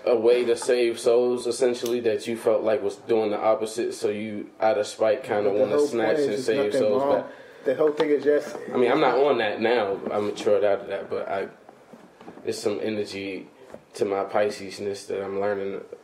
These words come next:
Speaker 1: that dark side
Speaker 2: The
Speaker 1: of
Speaker 2: whole
Speaker 1: a
Speaker 2: point
Speaker 1: lot of
Speaker 2: is,
Speaker 1: my powers.
Speaker 2: the whole point is you, you coming at him, you, you,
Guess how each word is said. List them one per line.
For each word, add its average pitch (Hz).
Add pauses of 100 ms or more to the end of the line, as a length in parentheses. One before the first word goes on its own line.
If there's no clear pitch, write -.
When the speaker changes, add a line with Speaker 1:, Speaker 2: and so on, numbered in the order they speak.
(800)
Speaker 1:
that 104
dark 104
side 98
Speaker 2:
The 101
Speaker 1:
of -
Speaker 2:
whole 165
Speaker 1:
a -
Speaker 2:
point -
Speaker 1:
lot 160
of 101
Speaker 2:
is, 139
Speaker 1:
my 98 (160)
powers. 98 (100)
Speaker 2:
the 139
whole 151
point 151
is 139
you, 160
you 175
coming 147
at 131
him, 131
you, 156
you, 139